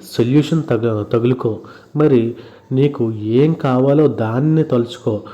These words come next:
మరి ఇది వద్దు, అదే కాదు నాకు, ఇది నా వల్ల అవ్వదు అనే మాటలను నువ్వు నీ యొక్క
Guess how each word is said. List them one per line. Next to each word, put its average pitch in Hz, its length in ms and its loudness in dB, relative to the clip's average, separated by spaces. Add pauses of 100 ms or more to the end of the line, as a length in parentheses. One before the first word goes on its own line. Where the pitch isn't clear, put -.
(240)
మరి 131 340 2 (500)
ఇది 131 200 4
వద్దు, 127 460 4 (180)
అదే 123 220 4
కాదు 127 340 0
నాకు, 123 520 2 (180)
ఇది 127 160 4
నా 123 160 2
వల్ల 120 260 4
అవ్వదు 127 460 2 (220)
అనే 127 300 2
మాటలను 117 800 0 (240)
నువ్వు 127 340 2
నీ 123 160 0
యొక్క 123 480 0